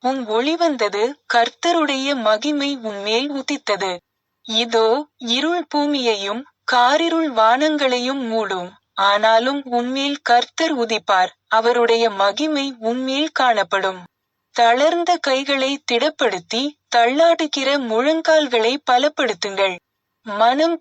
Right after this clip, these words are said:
பதறுகிறவர்களை பார்த்து, நீங்கள் பயப்படாதிருங்கள், திடன் கொள்ளுங்கள், இதோ, உங்கள் தேவன் நீதியைச் சரிக்கட்டவும். உங்கள் தேவன் பதிலளிக்கவும் வருவார், அவர் வந்து உங்களை இரட்சிப்பார் என்று சொல்லுங்கள்.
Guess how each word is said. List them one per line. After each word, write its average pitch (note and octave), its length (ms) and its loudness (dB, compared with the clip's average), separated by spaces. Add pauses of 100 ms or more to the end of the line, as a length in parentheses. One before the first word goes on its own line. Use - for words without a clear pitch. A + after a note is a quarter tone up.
பதறுகிறவர்களை C#4+ 1040 0 (100)
பார்த்து, G3 480 0 (360)
நீங்கள் B3 560 -2
பயப்படாதிருங்கள், B3 1080 0 (160)
திடன் C#4+ 400 -2
கொள்ளுங்கள், A3 600 -2 (260)
இதோ, G3 240 -4 (320)
உங்கள் B3 340 0 (100)
தேவன் D4 560 0
நீதியைச் C4+ 720 -4
சரிக்கட்டவும். G3 800 -2 (500)
உங்கள் C4 440 -4 (100)
தேவன் D4+ 480 0 (100)
பதிலளிக்கவும் D4+ 840 0
வருவார், G3 560 0 (200)
அவர் A#3 320 2
வந்து B3+ 440 0
உங்களை C4 440 -2 (100)
இரட்சிப்பார் D4 760 0
என்று A3+ 300 -2
சொல்லுங்கள். G3+ 640 -2